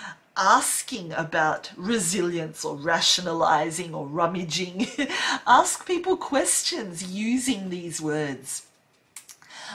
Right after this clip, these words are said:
Look out for these words when you're reading the newspaper or the news. You know, listen for these words when you're watching T V or listening to the radio.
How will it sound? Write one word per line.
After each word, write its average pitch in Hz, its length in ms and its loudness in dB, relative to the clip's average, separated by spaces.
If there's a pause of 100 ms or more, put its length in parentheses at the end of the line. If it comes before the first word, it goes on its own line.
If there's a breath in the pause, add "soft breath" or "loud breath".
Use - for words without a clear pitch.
Look 277 240 -2
out 381 260 8
for - 120 -10
these 240 340 -2
words 160 360 -4
when 208 200 -8
you're 214 160 -4
reading 214 640 -4
the 185 80 -6
newspaper 196 800 -8
or 143 160 -2
the 165 120 -6
news. 202 840 -8 (420 loud breath)
You 196 100 -10
know, 262 120 0
listen 277 800 2
for 233 120 -8
these 196 380 -8
words 156 460 -2
when 185 180 -6
you're 185 100 -4 (160)
watching 196 400 0
T 180 280 -8
V 185 320 -6
or 160 100 2
listening 185 460 -2
to 185 120 -10
the 165 140 -8
radio. 180 840 -4